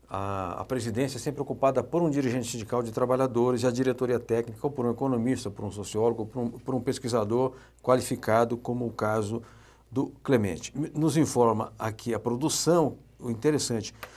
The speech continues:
foi adiada a votação do projeto de emenda à Constituição que reduz a maioridade penal de dezoito para dezesseis anos. Há um certo, uma certa ilusão de que reduzindo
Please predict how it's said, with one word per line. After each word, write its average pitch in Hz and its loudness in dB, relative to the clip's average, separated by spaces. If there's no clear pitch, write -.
foi 196 12
adiada 185 8
a 160 10
votação 170 4
do 156 0
projeto 147 2
de 135 -2
emenda 139 4
à 131 2
Constituição 131 -2
que 147 -8
reduz 135 0
a 139 2
maioridade 127 4
penal 131 4
de 131 -4
dezoito 127 2
para 131 2
dezesseis 120 -2
anos. 110 0
Há 131 2
um 135 0
certo, 123 -2
uma 120 -4
certa 143 -4
ilusão 131 0
de 107 -6
que - -8
reduzindo 120 -2